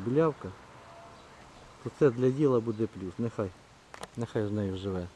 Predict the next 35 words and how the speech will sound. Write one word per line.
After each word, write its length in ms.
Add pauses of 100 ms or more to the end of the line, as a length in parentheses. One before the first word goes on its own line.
(1500)
Ну, 300
по 160
масті, 360
певно, 300
що 140
були 180
б 80
красивіші, 580
там 160
були 220
такі 280 (680)
білясті 580
мур-, 300
муріньки 560 (100)
такі 140
були, 320 (760)
діти 300
їхні. 340
Ну, 160
побачимо, 460
що 160
він 160
дасть 280
цією 500
карою. 460 (140)
Хоча 200
вона 200
молода, 640 (680)
ну, 80
вона 160
в 40
пару 260
пішла, 360
думаю, 300
нехай, 380